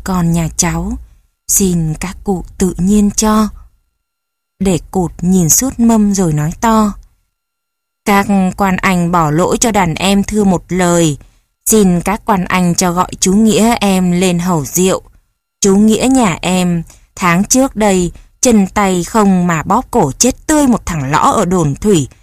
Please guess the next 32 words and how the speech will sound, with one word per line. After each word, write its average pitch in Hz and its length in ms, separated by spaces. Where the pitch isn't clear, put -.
ngay 175 340
trước 294 240
mặt 240 200
đàn 180 240
em 185 300
này. 165 300
Rồi 165 220
suốt 247 360
đêm, 196 340
chúng 180 160
em 196 240
ngồi 170 220
xem 180 280
Tây 175 220
nháo 180 360
nhác, 285 420
đố 180 300
đi 226 120
tìm 170 320
nhau." 196 340
Mọi 196 240
người 175 360
đương 220 240
ồn 202 260
ào, 190 380
bỗng 196 240
dừng 220 340
đũa, 233 300
nghe 247 200
chuyện 220 260
Đề 196 220
Cụt, 175 220